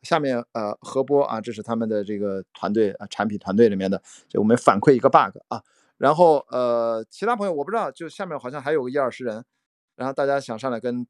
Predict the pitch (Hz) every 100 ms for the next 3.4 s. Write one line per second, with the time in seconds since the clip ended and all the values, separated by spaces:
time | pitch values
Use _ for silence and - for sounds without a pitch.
0 | - - 131 147 120 - 117 110 - _
1 | _ - - 120 156 131 123 113 101 -
2 | _ _ - 104 101 101 110 110 113 165
3 | 127 110 104